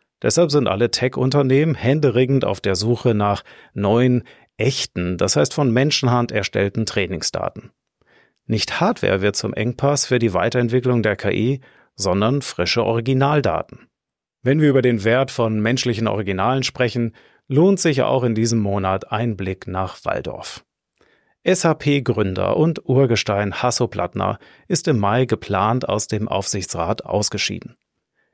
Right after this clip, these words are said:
In dem Feature von S A P zu Ehren von Hasso Plattner gibt es einen Überblick über die bewegte Geschichte von S A P und zeigt ausgewählte Bilder aus der Entwicklung eines der wenigen deutschen Softwareunternehmen,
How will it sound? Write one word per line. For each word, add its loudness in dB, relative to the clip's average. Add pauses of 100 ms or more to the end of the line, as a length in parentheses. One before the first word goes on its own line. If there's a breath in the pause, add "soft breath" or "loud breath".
In 2
dem 4
Feature 2
von -4
S 0
A 0
P 0
zu 0
Ehren 2
von -2
Hasso -2
Plattner -2 (400 loud breath)
gibt 0
es 0
einen -2
Überblick 0
über -2
die 0
bewegte 0
Geschichte -2
von -2
S -2
A 0
P -2
und -2
zeigt 0
ausgewählte 0
Bilder 2 (320 loud breath)
aus -2
der 2
Entwicklung 0
eines 0
der -2
wenigen 2
deutschen 2
Softwareunternehmen, 0